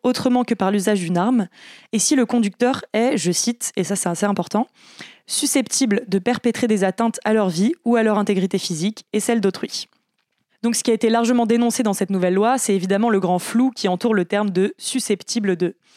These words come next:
dans le sens où cette indication est sujette à des interprétations très subjectives, et le truc c'est qu'une erreur de subjectivité, là en fait, elle peut causer la mort d'un citoyen. Depuis que cette loi est en vigueur, on note sans surprise une grande augmentation des tirs mortels dans des cas de refus d'obtempérer. En fait, depuis la loi de deux mille dix-sept,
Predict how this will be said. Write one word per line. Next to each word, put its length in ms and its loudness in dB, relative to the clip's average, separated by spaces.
dans 100 2
le 80 2
sens 280 0
où 80 0
cette 200 0
indication 540 0
est 40 2
sujette 380 -2
à 80 0
des 160 2
interprétations 640 -2
très 240 -2
subjectives, 760 -2
et 160 2
le 100 2
truc 220 -2
c'est 140 0
qu'une 420 0
erreur 200 2
de 60 0
subjectivité, 760 0
là 160 4
en 80 2
fait, 380 -4
elle 120 0
peut 100 -2
causer 300 0
la 140 2
mort 240 0
d'un 100 0
citoyen. 420 -4
Depuis 240 0
que 80 -8
cette 160 0
loi 120 2
est 100 -2
en 60 2
vigueur, 440 0
on 80 0
note 160 2
sans 140 0
surprise 480 -2
une 140 -2
grande 300 2
augmentation 520 0
des 100 2
tirs 180 0
mortels 520 0
dans 160 0
des 120 2
cas 140 0
de 80 0
refus 300 -2
d'obtempérer. 520 -4
En 80 0
fait, 320 0
depuis 280 0
la 100 4
loi 160 2
de 40 -4
deux 100 0
mille 160 2
dix-sept, 440 -4